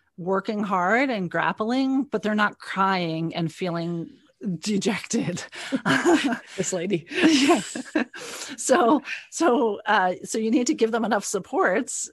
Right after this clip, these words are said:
Speaker 1: so that they can productively struggle through it and feel that sense of belonging and success. Um, so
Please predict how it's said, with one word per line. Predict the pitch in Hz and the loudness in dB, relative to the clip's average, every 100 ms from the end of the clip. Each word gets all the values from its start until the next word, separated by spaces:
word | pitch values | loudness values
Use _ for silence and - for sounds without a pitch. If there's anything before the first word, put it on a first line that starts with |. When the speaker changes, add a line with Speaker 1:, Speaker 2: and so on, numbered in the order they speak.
| - | -16
Speaker 1:
so | - | -6
that | 208 208 | -4 -2
they | 208 | -2
can | 202 202 190 185 | -2 -4 -4 -4
productively | 269 247 214 269 - 196 180 165 | -4 0 0 0 0 -2 -2 -6
struggle | - 190 165 170 | -4 -6 -4 -10
through | - 185 185 | -4 -2 0
it | 170 | -2
and | - 220 | -4 -6
feel | - 208 190 190 | -4 -2 -2 0
that | 170 165 165 - - _ _ | 0 0 0 -6 -20 _ _
sense | - 190 175 - | -4 -4 -2 -6
of | 170 | -4
belonging | 180 165 165 165 160 156 | -4 -2 -2 -4 -6 -10
and | 156 | -10
success. | - 151 - - - - - - _ _ - | -10 -10 -10 -10 -12 -14 -16 -20 _ _ -6
Um, | 175 156 156 156 - | -4 -4 -6 -12 -6
so | - 190 180 185 | 0 2 2 0